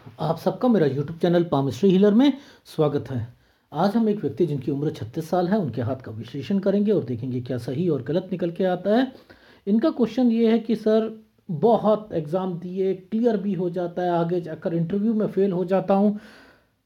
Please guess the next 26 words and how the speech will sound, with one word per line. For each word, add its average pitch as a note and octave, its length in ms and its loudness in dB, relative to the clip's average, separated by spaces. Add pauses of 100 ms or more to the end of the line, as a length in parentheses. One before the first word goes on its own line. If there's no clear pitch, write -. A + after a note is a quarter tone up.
(920)
आईएएस B3 600 2 (140)
ऑफिसर G#3 460 -2 (240)
बनने G3 340 2
के A3 320 2
और - 400 -4 (260)
पीसीएस F3 520 -4
के - 180 -16 (1500)
बीस A#3+ 280 2
से G#3+ 60 2
अधिक F#3 360 0
बारी F3+ 180 0
दे E3+ 200 2
चुका G3+ 300 -4
हूँ, G#3+ 440 0 (220)
ऐसा D#3+ 260 -6 (140)
क्यों G#3+ 220 0
हो A3+ 140 4
रहा A3+ 160 2
है? B3 340 2 (260)
और F#3+ 440 0 (240)
अगर G#3 280 0
मैं B3 180 2
ये A3 140 4
बन E3 240 0
जाता E3+ 320 -2
हूँ G#3 440 0